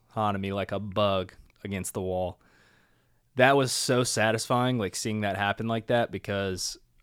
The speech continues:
well, first off, I think if you were gonna kill a villain at the beginning, it would be that one.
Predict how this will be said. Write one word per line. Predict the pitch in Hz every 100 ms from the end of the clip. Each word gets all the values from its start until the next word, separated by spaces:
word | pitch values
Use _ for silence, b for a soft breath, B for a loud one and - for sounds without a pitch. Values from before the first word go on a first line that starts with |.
| _ _ -
well, | 131
first | 120 165 165
off, | 160 123
I | 117
think | 117 143 113
if | 120
you | 123
were | 117 117
gonna | 123 120
kill | - 120
a | 113
villain | 104 107 110
at | 110
the |
beginning, | 110 113 120 127 127 - _ -
it | 104
would | 101 98
be | 95
that | 90 90 -
one. | 73